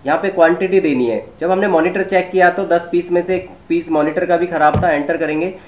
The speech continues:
rate as it is रहेगा और amount automatic आ जाएगा। Enter करते हुए आगे बढ़ेंगे और वन दोबारा नहीं लेना है, end of list कर देना है। जब आप ऐसा करते हैं तो keyboard, mouse, monitor यहाँ आ जाता है और कीबोर्ड की दो quantity,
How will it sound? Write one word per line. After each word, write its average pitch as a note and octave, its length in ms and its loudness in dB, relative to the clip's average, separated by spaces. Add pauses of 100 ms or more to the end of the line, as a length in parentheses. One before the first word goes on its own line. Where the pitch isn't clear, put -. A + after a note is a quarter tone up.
(180)
rate D#3 220 2
as D3 220 4
it F3 160 0
is F3 60 -6
रहेगा F3 340 4
और F3+ 80 4
amount D3+ 300 2
automatic C#3+ 500 -2
आ A#2+ 80 4
जाएगा। G#2+ 320 -2
Enter C3+ 280 -4
करते E3 260 -4
हुए D#3 140 0
आगे C#3+ 180 0
बढ़ेंगे D#3 420 -6 (320)
और C#3 260 0
वन D#3 280 2
दोबारा C#3 320 2
नहीं C#3 240 -2
लेना E3 200 2
है, F3+ 180 0
end C3+ 120 2
of C3 100 -4
list B2+ 180 -6
कर A#2+ 120 -2
देना G#2+ 260 -6
है। G2 180 -8 (300)
जब F3+ 120 2
आप F#3 160 4
ऐसा E3 240 2
करते F#3 300 0
हैं F3 180 0
तो F#3 120 -2
keyboard, E3+ 500 0
mouse, D#3+ 300 2
monitor C#3+ 360 0
यहाँ E3 160 0
आ - 20 2
जाता D3+ 300 0
है D#3+ 240 0
और E3+ 80 2
कीबोर्ड D#3+ 460 -4
की D#3+ 80 -4
दो C#3+ 200 -2
quantity, D#3 520 -2